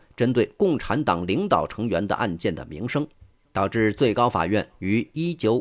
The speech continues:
五六年强行撤案。但威廉·伯登仍旧认为克劳奇是可信的。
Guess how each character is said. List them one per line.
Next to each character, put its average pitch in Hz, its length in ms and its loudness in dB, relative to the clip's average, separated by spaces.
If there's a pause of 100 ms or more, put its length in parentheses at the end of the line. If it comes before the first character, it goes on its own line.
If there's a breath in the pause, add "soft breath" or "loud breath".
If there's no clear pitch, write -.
五 85 160 -10
六 120 220 2
年 87 280 -4
强 - 460 -4
行 80 240 -6
撤 - 160 -6
案。 73 220 -8 (800)
但 156 400 2
威 214 240 0
廉· 135 240 2
伯 196 200 2
登 175 240 0
仍 165 300 2
旧 151 240 2
认 92 240 2
为 87 140 0
克 - 180 -4
劳 85 180 0
奇 - 240 -6
是 - 120 -10
可 - 200 -12
信 73 260 -6
的。 - 100 -18